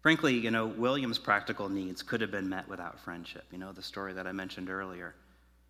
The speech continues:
But what he said is, "I like how you stick to the heart of the matter," and that's what we're talking about here. It's the impractical, it's the intangible elements that was most important to William. I don't know about you, but I can't tell you how often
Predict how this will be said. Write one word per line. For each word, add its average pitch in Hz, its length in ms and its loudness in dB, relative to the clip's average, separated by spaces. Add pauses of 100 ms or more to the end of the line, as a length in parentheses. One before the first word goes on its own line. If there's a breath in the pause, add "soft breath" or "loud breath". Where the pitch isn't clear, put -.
(300)
But 110 80 -2
what 110 180 2
he 139 120 2
said 95 340 0
is, 98 140 -4
"I 104 80 2
like 104 220 0
how 92 100 -2
you 85 140 -8
stick - 280 -8
to 82 80 -10
the 78 100 -14
heart 120 300 -4
of - 80 -14
the - 60 -14
matter," - 320 -14
and 98 100 -8
that's 143 160 -6
what - 140 -18
we're 95 60 -14
talking 139 360 -12
about - 240 -14
here. - 200 -16
It's - 120 -12
the - 180 -6
impractical, - 800 -4
it's - 120 -18
the 127 180 -6
intangible 107 800 -6
elements - 520 -10 (200 soft breath)
that - 100 -10
was 104 140 -6
most 95 260 -6
important 87 440 -14
to 90 80 -12
William. 87 300 -16 (920)
I 120 80 8
don't 131 100 8
know 135 60 8
about 113 220 6
you, 117 340 4 (340 soft breath)
but 127 100 4
I 127 40 10
can't - 260 -2
tell 139 120 2
you 123 100 0
how 110 160 2
often 110 360 0